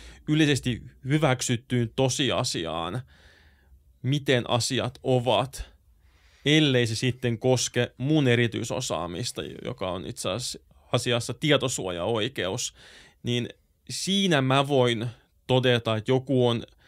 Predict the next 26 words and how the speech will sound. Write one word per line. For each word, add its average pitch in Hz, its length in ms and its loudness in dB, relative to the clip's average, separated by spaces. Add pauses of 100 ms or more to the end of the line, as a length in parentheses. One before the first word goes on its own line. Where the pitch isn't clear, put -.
(1300)
väärin 131 580 2
tulkittua, 98 1000 0
että 135 220 -8
mun 139 280 0
mielestä 127 600 -2
asiat 123 380 -2
on 104 120 -8
kyllä 101 280 -6
eri 135 320 0
tavalla 92 500 -4
ja 87 80 -8
mä 120 220 -8
perustelen 123 580 -2
sen 117 180 -8
jollain 117 380 0
tapaa, 98 360 -6
mut 151 140 -10
se - 120 -6
on 208 120 -2
niinku 185 160 -8
s-, - 260 -12 (520)
se 156 120 0
on 185 200 -4
tosi 226 420 2
ohut 160 360 2
slice. 135 800 0